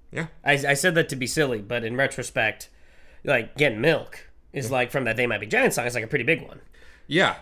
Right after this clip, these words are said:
Speaker 2: Yeah,
Speaker 1: Yeah.
Speaker 2: like,
Speaker 1: And
Speaker 2: actually.
Speaker 1: in fact, it, it's the kind of thing that all mammals had, and
Speaker 2: Right,
Speaker 1: then
Speaker 2: 'cause before that, they just secreted a little bit of milk like platypi, right?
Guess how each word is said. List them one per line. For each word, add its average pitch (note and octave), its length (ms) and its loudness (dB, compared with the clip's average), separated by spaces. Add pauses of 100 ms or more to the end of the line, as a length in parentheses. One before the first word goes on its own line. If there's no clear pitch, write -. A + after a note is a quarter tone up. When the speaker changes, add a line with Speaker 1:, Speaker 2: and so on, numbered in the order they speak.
Speaker 2:
Yeah, D#3 140 6
Speaker 1:
Yeah. - 80 8
Speaker 2:
like, A#2 80 4
Speaker 1:
And A#2+ 80 4
Speaker 2:
actually. C3 420 4
Speaker 1:
in C3+ 140 0
fact, C#3 260 4
it, C#3+ 220 -2
it's C#3 140 -2
the D#3 80 0
kind D#3 180 6
of D3 60 0
thing D3 160 2
that C#3 140 0
all C#3+ 160 2
mammals C#3+ 360 2
had, C3+ 340 6
and A#2 200 -2
Speaker 2:
Right, C3+ 340 6
Speaker 1:
then A#2+ 80 -4
Speaker 2:
'cause C#3+ 140 -2
before G3 440 6
that, C#3 320 4
they D3 80 2
just C3+ 200 -2
secreted C3+ 560 0
a A2+ 60 0
little D3+ 260 6
bit B2+ 140 4
of A#2+ 80 2
milk A#2 260 -2
like G2+ 240 -6
platypi, G#2+ 680 -2
right? G#2 300 -6